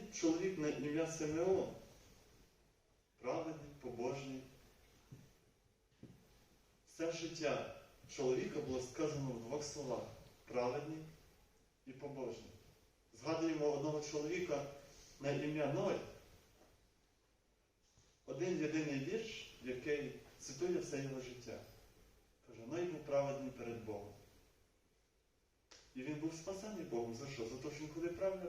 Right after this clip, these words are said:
перед Богом. Просто. Але тут бачимо Симеона, теж каже, чоловік праведний і побожний. Все його життя складається в цих словах, але ж то життя.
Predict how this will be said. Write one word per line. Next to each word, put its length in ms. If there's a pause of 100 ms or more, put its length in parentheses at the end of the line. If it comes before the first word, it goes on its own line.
перед 200
Богом. 220 (1200)
Просто. 320 (800)
Але 200
тут 200
бачимо 340
Симеона, 480
теж 180 (160)
каже, 280
чоловік 320
праведний 420
і 100
побожний. 500 (840)
Все 260
його 180
життя 320
складається 680
в 100 (360)
цих 240
словах, 520
але 200
ж 120
то 80
життя. 500